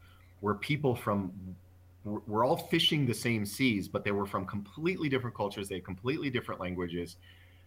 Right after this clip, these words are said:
And what wound up happening was they wound up with this mishmash language that they all sort of understood, that used words from all of their languages. And nobody outside of the people who were, you know, fishermen in this part of the world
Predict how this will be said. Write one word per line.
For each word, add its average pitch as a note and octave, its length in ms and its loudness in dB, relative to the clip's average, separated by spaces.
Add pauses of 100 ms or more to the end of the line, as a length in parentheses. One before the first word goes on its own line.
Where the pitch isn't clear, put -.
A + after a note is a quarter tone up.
(220)
And A#2 160 2
what C3 180 2
wound C3 240 4
up C3 100 4
happening C#3+ 460 2
was G2+ 160 4
they G2+ 140 2
wound A#2+ 280 2
up C#3+ 140 0
with A#2 100 -2
this G2+ 180 -4
mishmash G#2+ 680 0
language F#2 560 -2 (240)
that A2 160 2
they B2 140 2
all B2+ 240 4
sort C3 340 2
of B2 160 4
understood, A#2+ 720 0
that A2 140 2
used A#2 240 2
words A2 640 0 (340)
from A2+ 300 0
all A#2 220 4
of A2 120 0
their G#2+ 160 2
languages. A#2+ 600 -4 (580)
And A#2 200 4
nobody D3+ 380 6
outside C3 420 4
of A#2 120 2
the B2+ 80 -2
people A#2 400 -4
who A#2 100 -4
were, G2+ 240 -2 (1400)
you A#2+ 60 -4
know, A#2 160 4
fishermen G#2 560 0
in G#2+ 220 -2
this G#2 160 0
part A2 240 2
of F#2 80 -2
the F#2+ 80 -2
world G#2+ 420 2